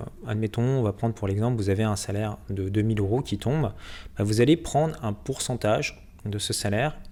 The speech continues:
et le mettre de côté automatiquement. Donc ça peut être euh, dix pour cent de ce que vous gagnez, vingt pour cent de ce que vous gagnez, trente pour cent de ce que vous gagnez. Donc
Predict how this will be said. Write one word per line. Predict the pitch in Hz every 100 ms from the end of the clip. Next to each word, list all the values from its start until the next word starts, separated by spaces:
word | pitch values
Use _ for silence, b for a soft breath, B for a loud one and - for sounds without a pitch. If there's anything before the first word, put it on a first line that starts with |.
| - -
et | 131 -
le | 107
mettre | 113 131
de | 113
côté | 107 98
automatiquement. | 131 - 113 - - 110 101 B B B B -
Donc | 104
ça | -
peut | 98 104
être | 107 - B B - 95
euh, |
dix | 92 113
pour | - 110
cent | - 143
de |
ce | 135
que | -
vous | 101
gagnez, | 98 104 127
vingt | 101 104
pour | 139 135
cent | -
de | 113
ce | -
que | 104
vous | 104
gagnez, | 101 127
trente | - - 131 123
pour | 113
cent | - 131 147
de | 107
ce | -
que |
vous | 113
gagnez. | 123 120 98 B B B B
Donc | 107 101 -